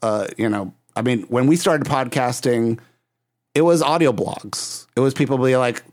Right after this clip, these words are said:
talking about, like, "Today I went to the grocery store and blah, blah," you know. And the, the way people think about podcasts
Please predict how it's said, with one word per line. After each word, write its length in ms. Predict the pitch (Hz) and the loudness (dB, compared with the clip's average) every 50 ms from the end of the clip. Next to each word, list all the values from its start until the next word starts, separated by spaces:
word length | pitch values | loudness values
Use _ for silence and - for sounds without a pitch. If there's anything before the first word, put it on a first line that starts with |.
| _ | _
talking 380 | - - 131 131 131 - 151 143 | -6 -4 -2 -2 -2 0 0 0
about, 260 | 135 127 127 120 107 | 2 2 0 0 -2
like, 160 | 117 110 110 | -2 -4 -4
"Today 300 | - - 135 120 123 135 147 | -2 -2 -2 0 0 0 0
I 60 | 156 | 0
went 180 | 151 143 139 - | 0 0 -2 -4
to 40 | - | -4
the 100 | - 135 | -6 -6
grocery 480 | - 127 113 120 120 117 - 123 123 120 | -4 -2 -2 -2 -4 -4 -4 -4 -4 -4
store 460 | 120 - - 123 117 113 113 120 117 | -4 -4 -4 -2 -2 -2 0 -2 0
and 180 | 113 107 107 107 | -2 -2 -2 -2
blah, 220 | 110 113 117 113 | -4 -4 -4 -2
blah," 140 | 120 113 - - | -4 -6 -6 -4
you 100 | - 117 | -4 -2
know. 160 | 107 104 110 - - - _ _ _ _ _ _ _ _ _ _ _ _ _ _ _ _ | -2 -4 -6 -8 -14 -20 _ _ _ _ _ _ _ _ _ _ _ _ _ _ _ _
And 480 | 139 143 143 143 143 143 139 135 131 - - _ _ _ _ _ _ _ _ _ _ _ - | -2 0 0 0 2 2 2 0 0 -2 -6 _ _ _ _ _ _ _ _ _ _ _ -6
the, 400 | 139 123 143 156 151 151 139 - | -2 2 4 4 4 4 4 2
the 300 | 135 127 139 143 131 127 | 0 0 2 2 2 2
way 380 | 127 123 143 160 160 185 190 190 | 2 2 2 4 4 4 4 2
people 280 | - - 185 160 180 | 2 0 0 0 0
think 180 | 165 175 170 139 | 0 0 0 0
about 220 | 165 147 143 131 | 2 0 0 0
podcasts 920 | - 127 135 131 135 131 - 170 139 143 156 160 147 - - - - - | 0 -2 -2 -2 -2 -2 -2 0 0 0 0 0 -2 -2 -4 -4 -6 -8